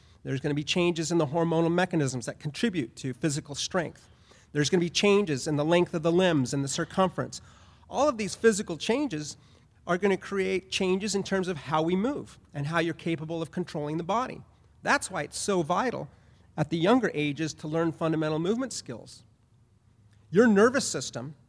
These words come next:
your central nervous system, which begins its refinement in these early stages, that's your software. Your nervous system is your operating software.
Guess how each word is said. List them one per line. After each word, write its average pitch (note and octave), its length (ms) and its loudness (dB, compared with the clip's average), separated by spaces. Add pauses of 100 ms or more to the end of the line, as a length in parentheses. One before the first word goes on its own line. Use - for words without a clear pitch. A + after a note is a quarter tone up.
your C#3+ 120 -4
central A3 380 0
nervous G#3+ 320 0
system, C3 520 -12 (120)
which - 220 -8
begins G3 340 4
its - 180 -6
refinement F3 600 0
in C#3 80 -4
these C#3+ 180 -6
early E3 260 0
stages, F3 560 -2 (200)
that's G3+ 280 2
your F#3+ 80 -2
software. F#3+ 640 -2 (720)
Your D#3+ 120 2
nervous A3 320 4
system G#3 320 -2
is D#3+ 120 -2
your - 160 -6
operating E3+ 480 -2
software. E3 600 -4